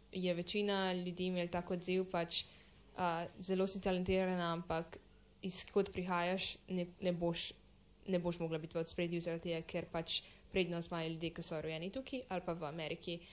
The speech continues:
In veliko je bilo te xenofobije, um, o kateri se danes govori, govori. Tako da, um, potem sem šla bolj v ozadje in en menedžer mi je takrat rekel: "Dej,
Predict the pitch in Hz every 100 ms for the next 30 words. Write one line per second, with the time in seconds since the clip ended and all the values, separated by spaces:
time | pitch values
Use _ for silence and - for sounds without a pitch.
0 | - - 185 185 196 214 196 190 - 180
1 | 175 170 175 170 165 175 165 180 180 180
2 | 180 - - - 185 170 156 165 - 180
3 | 175 175 170 180 170 156 185 180 185 185
4 | - 180 190 208 220 - - - - -
5 | 202 196 185 - - - 185 180 180 196
6 | 214 214 202 185 185 185 170 170 170 214
7 | 240 220 185 175 - 180 180 175 185 185
8 | 180 175 180 180 180 175 180 175 196 190